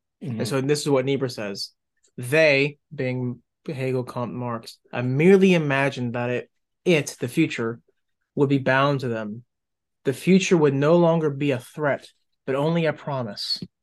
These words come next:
Speaker 1: Mm-hmm.
Speaker 2: Whereas
Speaker 1: Amazing.
Speaker 2: Niebuhr is, uh, you know, it sounds like in a weird way, paradoxically, he's saying there is a promise, but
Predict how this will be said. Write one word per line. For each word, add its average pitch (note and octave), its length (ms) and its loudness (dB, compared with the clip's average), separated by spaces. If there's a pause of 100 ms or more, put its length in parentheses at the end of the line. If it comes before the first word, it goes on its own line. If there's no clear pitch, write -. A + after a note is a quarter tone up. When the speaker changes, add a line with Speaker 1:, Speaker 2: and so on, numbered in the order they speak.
Speaker 1:
Mm-hmm. E2+ 360 -6 (920)
Speaker 2:
Whereas E3 300 6
Speaker 1:
Amazing. F3 180 6
Speaker 2:
Niebuhr F3 300 6
is, D#3 340 2 (640)
uh, D3+ 120 -6 (420)
you F#3 140 4
know, E3 260 4 (500)
it G3+ 120 2
sounds G#3+ 380 2
like F#3+ 140 2
in E3 80 0
a D3+ 60 0
weird D#3+ 280 -2
way, D3 200 0
paradoxically, D3 720 -4
he's E3 180 -4
saying E3 240 0
there D#3 140 2
is G#3+ 140 6
a C#3 40 -4
promise, - 640 -10 (340)
but E3 320 6